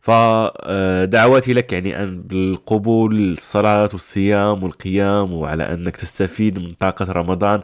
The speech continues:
فيما تبقى منه في العشرين يوم المقبلة بإذن الله. حلقتنا اليوم ستكون حلقة كذلك إن شاء الله متميزة عن موضوع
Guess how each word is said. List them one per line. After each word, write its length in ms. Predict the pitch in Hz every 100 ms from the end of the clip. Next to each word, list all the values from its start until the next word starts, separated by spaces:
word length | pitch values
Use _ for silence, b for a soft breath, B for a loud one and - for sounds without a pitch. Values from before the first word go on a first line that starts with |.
| b -
فيما 200 | 117 113
تبقى 480 | 110 104 - 107
منه 220 | 104 113 95
في 140 | -
العشرين 680 | 85 82 76 80 101 104 92
يوم 280 | 95 92
المقبلة 580 | 90 98 - - 90 80 -
بإذن 340 | 98 123 95 92
الله. 340 | 87 98 175 - _ _ -
حلقتنا 460 | - 180 185 - 160
اليوم 280 | 156 165 160
ستكون 360 | - 127 139
حلقة 500 | 127 123 120 - 120
كذلك 420 | 120 - 107 107 95
إن 60 |
شاء 140 | 95 73
الله 240 | 92 92
متميزة 640 | 95 - 110 113 104 104
عن 360 | 101 92 87 104 -
موضوع 640 | 90 98 95 110 110 107